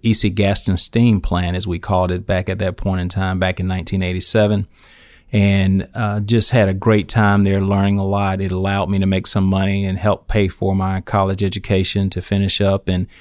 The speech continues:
ended up, uh, after I finished, long-term working down in Mobile, in the Mobile division for Alabama Power Company, and had a great career with Alabama Power, working from, you know, really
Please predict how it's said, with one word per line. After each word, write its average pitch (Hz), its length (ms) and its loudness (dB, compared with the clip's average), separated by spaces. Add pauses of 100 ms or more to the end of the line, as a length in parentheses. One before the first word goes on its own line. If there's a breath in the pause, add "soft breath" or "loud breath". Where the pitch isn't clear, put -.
(320 loud breath)
ended 139 340 6
up, 127 300 4 (300)
uh, 104 280 0
after 113 280 2
I 98 80 4
finished, 104 580 2
long-term 104 720 2
working 95 640 0 (100)
down 98 320 2
in 95 100 2
Mobile, 101 520 4
in 107 80 0
the 98 60 4
Mobile 101 520 4
division 92 600 -2 (420 loud breath)
for 104 220 4
Alabama 92 440 2
Power 90 320 2
Company, 92 420 -2
and 92 140 0
had 95 180 2
a 92 80 2
great 107 460 4
career 90 420 0
with 82 180 -4
Alabama 87 440 -2
Power, 87 560 0
working 90 420 -2
from, 90 500 -4
you 101 120 -2
know, 92 120 -4
really 95 380 0